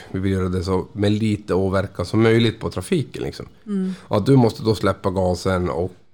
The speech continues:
Speaker 1: eh, ja, leva med att du kanske kommer hem tjugo sekunder senare. Det, ja, det är svårt för en del att förstå, men det,
Speaker 2: Mm.
Speaker 1: folk är sådär. Det, och det är trist.
Speaker 2: Mm.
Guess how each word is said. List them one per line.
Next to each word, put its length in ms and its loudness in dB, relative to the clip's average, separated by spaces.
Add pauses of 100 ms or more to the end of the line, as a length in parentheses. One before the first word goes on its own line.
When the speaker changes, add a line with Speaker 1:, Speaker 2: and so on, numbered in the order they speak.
Speaker 1:
eh, 540 -2 (600)
ja, 260 -2 (440)
leva 340 4
med 280 2
att 120 -6
du 80 -6
kanske 240 -2
kommer 220 0
hem 140 -4
tjugo 340 -2
sekunder 360 -4
senare. 540 -4
Det, 260 -6 (100)
ja, 260 -6 (200)
det 60 -2
är 60 2
svårt 300 4
för 120 -2
en 60 2
del 200 -6
att 80 -12
förstå, 360 2
men 220 2
det, 160 4 (120)
Speaker 2:
Mm. 220 0 (300)
Speaker 1:
folk 260 -2
är 140 0
sådär. 280 -6 (120)
Det, 140 0
och 160 2
det 80 6
är 80 4
trist. 520 -2 (200)
Speaker 2:
Mm. 320 4